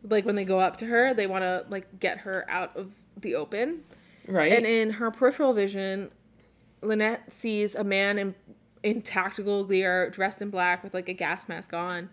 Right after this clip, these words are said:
Speaker 1: coming towards them with a very large gun.
Speaker 2: Not a
Speaker 1: Toge-
Speaker 2: fan.
Speaker 1: Together, they haul Danny towards one of the cabins, while Marilyn and Heather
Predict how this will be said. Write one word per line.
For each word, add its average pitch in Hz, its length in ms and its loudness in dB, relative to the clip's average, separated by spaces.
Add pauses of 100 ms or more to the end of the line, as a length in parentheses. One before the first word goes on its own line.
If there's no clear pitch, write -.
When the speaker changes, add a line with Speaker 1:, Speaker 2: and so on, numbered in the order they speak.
(260)
Speaker 1:
coming 214 280 -2
towards 190 300 -2
them 175 180 -6
with 180 100 -10
a 175 80 -4
very 233 320 8
large 185 280 -2
gun. - 340 -10 (1400)
Speaker 2:
Not 165 220 -2
a - 40 0
Speaker 1:
Toge- 226 100 6
Speaker 2:
fan. 214 300 2 (500)
Speaker 1:
Together, 269 460 6
they 233 160 6
haul 233 580 4 (100)
Danny 220 340 4
towards 196 280 -2
one 190 100 -2
of 190 60 -2
the 190 60 -4
cabins, 185 720 -4 (320)
while 202 220 6
Marilyn 233 440 6
and 220 120 0
Heather 208 480 2